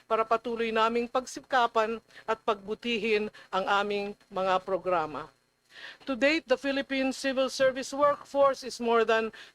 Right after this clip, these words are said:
two million strong, consisting of one point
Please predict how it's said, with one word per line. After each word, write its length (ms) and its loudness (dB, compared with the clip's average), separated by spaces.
two 160 0
million 400 2
strong, 480 0
consisting 800 -4
of 160 0
one 320 2
point 240 2